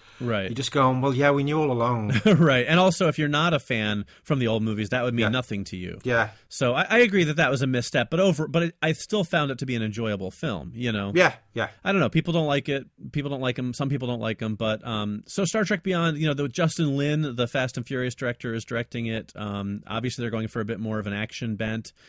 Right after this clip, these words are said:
Speaker 1: based on the teaser trailer.
Speaker 2: Yeah, the first trailer, I'm just, I'm, I need to see more, I think, though, to be fine, to see what exactly is going on.
Speaker 1: Yeah, I mean, clearly, I, I,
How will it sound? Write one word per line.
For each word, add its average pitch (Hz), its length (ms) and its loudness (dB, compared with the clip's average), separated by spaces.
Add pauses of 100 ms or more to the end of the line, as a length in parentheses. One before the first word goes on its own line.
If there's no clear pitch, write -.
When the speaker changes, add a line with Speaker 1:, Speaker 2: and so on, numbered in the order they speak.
(300)
Speaker 1:
based 110 260 -2
on 110 100 0
the 104 80 -4
teaser 117 400 -4
trailer. 117 480 -4 (100)
Speaker 2:
Yeah, 120 140 -2
the 117 80 -2
first - 320 2
trailer, 135 320 4
I'm 110 160 2
just, - 240 -6
I'm, 120 220 -6 (120)
I 120 80 2
need 139 140 4
to 131 80 -4
see 127 160 2
more, 110 240 6
I - 20 2
think, 113 220 -2
though, 107 140 0
to 92 120 -10
be 98 80 -2
fine, 104 460 0 (640)
to - 80 -12
see - 180 -2
what 104 180 -4
exactly 101 360 -4
is 95 60 -4
going 92 260 0
on. 95 160 -2
Speaker 1:
Yeah, 170 260 2
I 131 60 0
mean, 156 120 4
clearly, 190 340 2
I, 143 200 4
I, 127 240 0